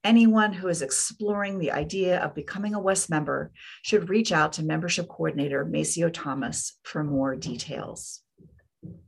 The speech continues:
In two weeks, on February sixth, don't miss another special guest speaker, Doctor Stephen Barry. We will learn about the history of sundown towns,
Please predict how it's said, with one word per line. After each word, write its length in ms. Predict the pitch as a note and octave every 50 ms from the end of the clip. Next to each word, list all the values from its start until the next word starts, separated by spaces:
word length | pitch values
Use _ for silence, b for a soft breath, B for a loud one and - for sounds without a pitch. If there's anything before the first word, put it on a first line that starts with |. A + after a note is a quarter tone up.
| _ - - B B B B B B B B B B B B B B _ _ _
In 180 | F#3+ F#3+ F3
two 300 | F3 - - - D4+ D4+
weeks, 540 | B3 D#3 C3 B2+ C#3+ G#3+ - - - - - -
on 160 | E3 F#3 F3+
February 400 | - F3+ D#3+ D3+ D3 C#3 C3+ B2+
sixth, 560 | C3 - - E3 D#3+ - - - - - - _ - - -
don't 240 | G3 F#3+ G#3+ A3
miss 240 | - F#3 F3+ F3+ - -
another 560 | F3 F3 E3 D#3 D#3+ E3+ F3 G3 F#3+ F#3+ F#3+ F#3
special 400 | - - - F3 F3 - G3 E3+
guest 300 | D#3 D#3+ E3 E3 - -
speaker, 480 | - - D#3 D#3 D#3+ A3 B3+ C#4+ C4+ A3+
Doctor 300 | - - - - D#3 C#3+
Stephen 440 | - - - E3+ E3 D#3 E3 D#3
Barry. 500 | C#3 D3 C#3 C3 A#2 - - - - - _ _ _ _ B B B B B B B B B B B
We 120 | G#3 G#3+ G#3+
will 160 | G#3 G3+ F#3+
learn 380 | G3+ G#3+ A3 A3 A3 A3+ G#3+
about 220 | G#3 - F3 E3 -
the 80 | F3
history 480 | F3 - A#3 A#3 - - - G3+ G3 -
of 120 | - E3
sundown 640 | - - - - G3+ G3 G3 F3+ E3 D3 C3+ A#2 A#2
towns, 560 | - E3 - - - - - - - - -